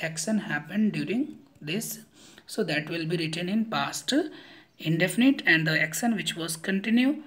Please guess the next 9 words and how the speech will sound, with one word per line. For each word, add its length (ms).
that 280
will 160
be, 400
that 240
will 160
be 100
written 320
in 360
past 440